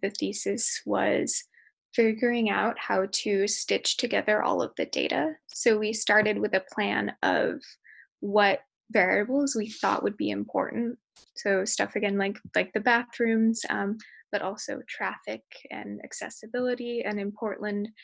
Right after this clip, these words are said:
maybe, like, a bi-, bikeability as well. And so had to go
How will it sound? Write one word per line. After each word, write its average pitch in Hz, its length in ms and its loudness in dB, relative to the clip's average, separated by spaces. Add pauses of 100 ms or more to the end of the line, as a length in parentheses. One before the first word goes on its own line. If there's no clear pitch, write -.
(260)
maybe, 196 360 -6
like, - 240 -8
a 214 120 -2 (120)
bi-, 185 120 0 (260)
bikeability 208 800 -2 (200)
as 214 200 -6
well. 208 360 -2 (520)
And 220 120 4
so 220 160 0
had 233 240 0
to 277 100 2
go 202 360 2